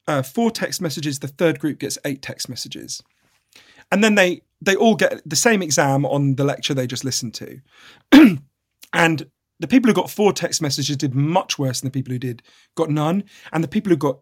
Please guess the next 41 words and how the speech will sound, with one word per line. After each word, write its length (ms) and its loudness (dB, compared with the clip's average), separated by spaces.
eight 180 0
text 240 -4
messages 340 -4
did 140 -2
much 240 -4
worse 240 2
than 240 -2
the 100 -4
other 140 0
two. 260 -14
But 140 0
the 240 0
scale 560 2
of 80 0
the 40 0
decline 460 0
was 140 0
amazing. 340 -2
Just 240 4
getting 340 -4
eight 220 -2
text 260 -6
messages 320 -6
an 80 -8
hour, 160 -6
which 160 -10
doesn't 220 -4
sound 240 0
like 100 -2
very 140 0
much, 560 -6
r-, 120 -8
damaged 380 2
their 120 -2
performance 520 -6
on 80 -2
the 60 -6
test 340 -10
by 100 0
thirty 640 2
percent, 480 -4